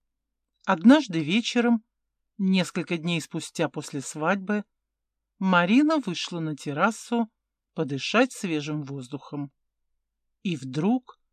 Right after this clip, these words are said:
До неё долетели звуки рояля. Исполнение было артистическое.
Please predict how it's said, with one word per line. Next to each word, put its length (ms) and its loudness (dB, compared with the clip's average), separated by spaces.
До 180 2
неё 360 2
долетели 640 2
звуки 380 -8
рояля. 640 -8
Исполнение 1080 6
было 500 2
артистическое. 1160 -10